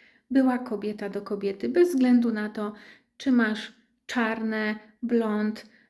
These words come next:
e, naturalne, siwe, różowe, niebieskie, jakieś tam jeszcze włosy. Niech to będzie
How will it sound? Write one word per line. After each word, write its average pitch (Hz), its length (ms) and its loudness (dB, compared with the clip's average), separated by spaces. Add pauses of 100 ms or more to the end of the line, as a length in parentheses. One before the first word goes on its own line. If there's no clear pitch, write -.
(220)
e, 226 340 -2
naturalne, 240 680 4
siwe, 226 760 -2
różowe, 240 500 2
niebieskie, 214 680 -6
jakieś 240 500 -6
tam 190 300 -6
jeszcze 190 600 -8
włosy. 214 460 -8 (4000)
Niech 269 240 4
to 247 120 0
będzie 240 760 2